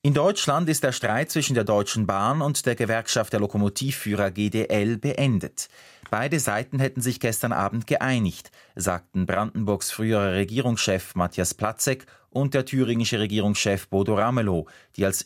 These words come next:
Schlichter im Konflikt eingesetzt worden waren. Es sei ein Gesamtarbeitsvertrag unterzeichnet worden. Während der letzten zwölf Monate hatte die Gewerkschaft G D L insgesamt neunmal Streiks durchgeführt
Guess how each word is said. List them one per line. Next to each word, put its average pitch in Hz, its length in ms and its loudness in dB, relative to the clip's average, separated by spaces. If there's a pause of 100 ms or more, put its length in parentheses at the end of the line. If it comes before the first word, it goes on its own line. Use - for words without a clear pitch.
Schlichter 131 380 -2
im 90 80 -4
Konflikt 92 480 -2
eingesetzt 92 580 -2
worden 95 300 0
waren. 90 320 -4 (840)
Es 123 120 0
sei 143 220 0
ein 160 140 2
Gesamtarbeitsvertrag 98 1300 0
unterzeichnet 95 640 -2
worden. 101 360 -2 (520)
Während 101 240 2
der 107 60 0
letzten 143 300 0
zwölf 110 320 0
Monate 123 540 2
hatte 135 200 0
die 127 80 -2
Gewerkschaft 110 580 -2
G 110 160 0
D 110 100 2
L 107 300 2
insgesamt 117 680 -2
neunmal 127 520 2
Streiks - 460 -4
durchgeführt 95 680 0